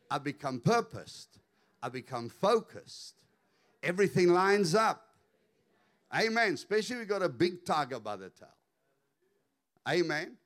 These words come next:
Hallelujah. Do you hear that, Wentworth? When you have vision, you become focused. You become purposed. You don't spend your time anyhow. You don't spend your money anyhow.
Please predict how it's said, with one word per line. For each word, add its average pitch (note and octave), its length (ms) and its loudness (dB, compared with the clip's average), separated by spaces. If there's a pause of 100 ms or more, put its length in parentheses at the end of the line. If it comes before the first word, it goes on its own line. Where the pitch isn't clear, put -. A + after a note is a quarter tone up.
(600)
Hallelujah. D#3 680 -4
Do B2+ 100 -4
you F#3 180 -2
hear G#3 80 -2
that, F3 200 -2
Wentworth? E3 440 0 (1400)
When D3+ 180 -2
you F3 120 0
have E3 200 -2
vision, G#3 460 0
you F#3+ 100 -2
become F3+ 440 2
focused. F#3+ 840 0 (760)
You D3 120 0
become E3+ 520 0
purposed. F#3 920 -2 (520)
You D3+ 140 2
don't F#3 220 -2
spend G3 440 -6
your F#3 140 2
time F#3 560 -2
anyhow. D#3+ 600 0 (1040)
You E3+ 140 0
don't F#3+ 180 -2
spend F#3+ 380 -6
your F#3+ 140 2
money G3+ 480 -2
anyhow. E3 680 0